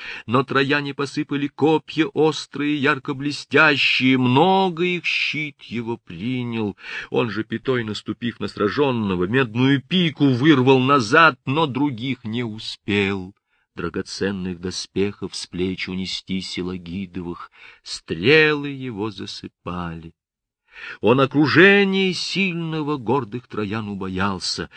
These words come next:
много их, мощных, отважных, уставив дроты, наступало,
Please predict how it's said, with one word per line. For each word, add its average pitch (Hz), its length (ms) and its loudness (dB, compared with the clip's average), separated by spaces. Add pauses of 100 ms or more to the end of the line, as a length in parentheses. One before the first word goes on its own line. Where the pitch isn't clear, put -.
(120)
много 117 560 2
их, 87 300 -6
мощных, 120 680 -2
отважных, 131 920 4 (180)
уставив 139 640 4
дроты, 139 680 4
наступало, 135 1040 -2